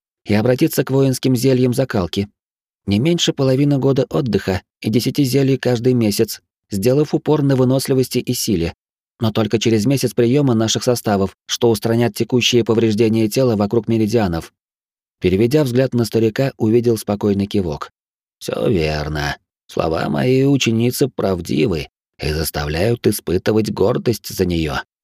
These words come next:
Простые ответы чаще всего верны. От себя могу добавить, что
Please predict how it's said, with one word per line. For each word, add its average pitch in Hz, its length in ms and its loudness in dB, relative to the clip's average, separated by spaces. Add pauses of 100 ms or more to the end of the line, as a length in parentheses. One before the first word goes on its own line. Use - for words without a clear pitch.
(280)
Простые - 580 -2
ответы 120 600 0
чаще 113 420 -2
всего 104 340 -2
верны. 101 560 -2 (540)
От 127 180 0
себя - 360 0
могу 147 320 2
добавить, 131 640 2
что - 400 -4